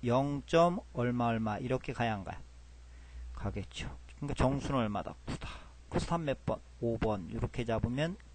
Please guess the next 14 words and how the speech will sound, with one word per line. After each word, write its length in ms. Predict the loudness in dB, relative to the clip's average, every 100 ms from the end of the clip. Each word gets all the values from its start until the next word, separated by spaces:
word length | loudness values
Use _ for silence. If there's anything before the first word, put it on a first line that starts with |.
| 0
끝이죠. 460 | 0 2 -2 -6 -8 -12 -16 -18 -16 -12 -10 -10 -8 -8 -8 12
자, 260 | 12 12 6 -8 0
그래서 360 | 6 8 8 6 -8 -18 -16 -6
이 220 | 2 4 4
문제는, 480 | 2 2 0 -2 -4 -10 -14 -14 -12 -12 -10
아, 460 | -4 0 4 2 0 -12 -18 -16 -16 -16 -18 -18 -20 -20 -20 -20 -4
상형 440 | 0 4 6 6
로그는 300 | 4 4 2 -2 -8 -14 -20 -20 -20 -20 -20 -20 -20 -16
십진법하고 880 | -8 -6 2 4 12 12 12 12 12
연관이 440 | 8 6 6 6 4
돼 140 | 0
있더라. 300 | -2 -6 -10 -10 -14 -18 -20 -20 -20 -18 -18 -18 -6
그죠? 260 | 6 6 6 -2 -8 -10 8
그래서 380 | 12 12 12